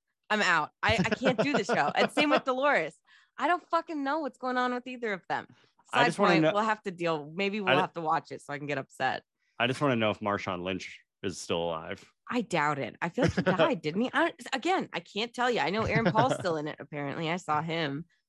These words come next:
Speaker 1: but I don't remember what his thing was. I thought he was, like, a veteran. I don't remember.
Speaker 2: Uh,
Speaker 1: Let's talk about
Speaker 2: that,
Speaker 1: Stranger
Speaker 2: yeah,
Speaker 1: Things,
Speaker 2: let's talk
Speaker 1: 'cause
Speaker 2: about
Speaker 1: I
Speaker 2: a good
Speaker 1: actually
Speaker 2: show.
Speaker 1: like that
Speaker 2: So,
Speaker 1: show.
Speaker 2: yeah,
Speaker 1: <laughs>
Speaker 2: I,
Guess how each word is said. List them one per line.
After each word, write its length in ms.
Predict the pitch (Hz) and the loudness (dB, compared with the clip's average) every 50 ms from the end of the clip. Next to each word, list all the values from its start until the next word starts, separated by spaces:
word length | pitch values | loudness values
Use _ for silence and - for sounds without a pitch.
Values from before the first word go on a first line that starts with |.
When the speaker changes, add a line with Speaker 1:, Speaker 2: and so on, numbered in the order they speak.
| _ _ - | _ _ 0
Speaker 1:
but 200 | 190 180 175 - _ _ _ _ _ _ - | 0 0 0 -4 _ _ _ _ _ _ -2
I 120 | 165 190 | 0 2
don't 160 | 240 254 - 180 | 2 2 0 0
remember 280 | 180 165 156 139 151 | 0 -2 0 0 -2
what 160 | 135 147 147 135 | -4 -4 -6 -6
his 240 | 147 143 143 139 - _ | -8 -10 -10 -10 -8 _
thing 220 | 151 147 143 143 | -6 -6 -4 -4
was. 260 | 139 135 135 165 180 - - | -2 -2 -2 -4 -6 -8 -10
I 60 | 156 | -6
thought 240 | - - 165 165 165 | -2 0 0 0 0
he 60 | 165 | -2
was, 120 | 156 151 - | -6 -4 -4
like, 200 | 160 156 156 - | -6 -6 -6 -6
a 100 | 151 139 | -8 -8
veteran. 640 | 131 131 135 151 156 165 175 170 175 170 170 170 - - - | -8 -6 -2 -2 0 0 0 0 0 0 -2 -4 -6 -2 0
I 80 | 262 | 0
don't 160 | 262 240 196 | 2 2 0
remember. 400 | - - 147 147 139 131 131 139 - _ _ _ _ _ | -2 -4 -6 -6 -4 -6 -8 -8 -10 _ _ _ _ _
Speaker 2:
Uh, 160 | - 107 208 302 | 0 2 2 2
Speaker 1:
Let's 100 | 330 - | 2 2
talk 180 | 302 269 240 | 0 0 2
about 180 | 220 202 185 - | 4 2 2 2
Speaker 2:
that, 0 | |
Speaker 1:
Stranger 320 | - 180 170 170 156 151 127 | 2 0 0 0 -2 -2 -2
Speaker 2:
yeah, 200 | 165 165 123 117 | 2 2 2 2
Speaker 1:
Things, 100 | 156 - | 0 0
Speaker 2:
let's 240 | 143 147 151 - 190 | 0 0 0 2 0
talk 160 | 190 175 151 | 0 2 4
Speaker 1:
'cause 20 | |
Speaker 2:
about 140 | 160 - - | 4 4 6
Speaker 1:
I 20 | 185 | 4
Speaker 2:
a 20 | |
good 180 | 175 131 120 110 | 4 0 -2 0
Speaker 1:
actually 20 | |
Speaker 2:
show. 160 | - 127 - | 0 -2 -2
Speaker 1:
like 80 | - _ | -2 _
that 180 | 139 135 - | -2 -2 0
Speaker 2:
So, 100 | - 156 | 2 2
Speaker 1:
show. 0 | |
Speaker 2:
yeah, 200 | 147 147 123 95 - - - _ _ _ _ _ _ _ | 4 4 4 2 0 -6 -20 _ _ _ _ _ _ _
Speaker 1:
<laughs> 0 | |
Speaker 2:
I, 420 | 480 - 139 151 156 156 156 151 | 4 6 8 6 6 6 2 -2